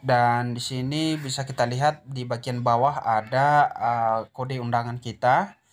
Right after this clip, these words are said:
Dan selanjutnya, teman-teman, bisa kita bagikan ke media sosial kita. Nah, undang satu teman kamu untuk mendapatkan lima ribu. Ya, lumayan, teman-teman, ya. Dan di sini bisa kita lihat aturannya untuk mendapatkan bonusnya.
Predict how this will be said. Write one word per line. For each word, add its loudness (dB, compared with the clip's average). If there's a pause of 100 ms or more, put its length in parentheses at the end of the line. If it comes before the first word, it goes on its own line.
(320)
Dan 2
selanjutnya, -6
teman-teman, 0
bisa -4
kita -4
bagikan -2
ke -6
media -4
sosial -4
kita. 0
Nah, -4 (400)
undang 2
satu -2
teman -2
kamu -2
untuk -8
mendapatkan -2
lima -4
ribu. -8 (160)
Ya, -2
lumayan, 2
teman-teman, -2
ya. 0 (420)
Dan 0
di -8
sini -6
bisa -6
kita -4
lihat 0
aturannya 0
untuk -4
mendapatkan -2
bonusnya. -2